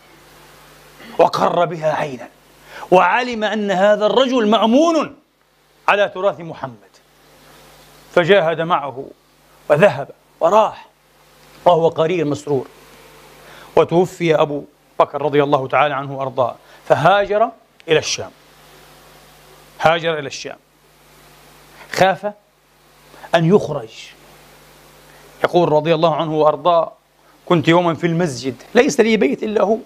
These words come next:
فغلبتني عيناي، فنمت، فإذا برسول الله ينكت في رجلي، برجله،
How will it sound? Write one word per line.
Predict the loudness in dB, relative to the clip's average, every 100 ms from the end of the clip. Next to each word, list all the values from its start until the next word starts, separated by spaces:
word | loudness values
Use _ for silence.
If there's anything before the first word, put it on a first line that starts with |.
| _ _ _ -20 -20 -20 -20 -4 0
فغلبتني | 2 2 0 -2 0
عيناي، | 0 0 0 -2 -10 -20 -20 -16
فنمت، | 0 0 0 -4 -10 -12 _ _ _ _ 0
فإذا | 2 2 2
برسول | 2 0 2 2 4
الله | 4 2
ينكت | 0 -2 -2 -6
في | 0 2
رجلي، | 2 -2 -8 -10 -14 -2
برجله، | 0 2 -2 -2 -6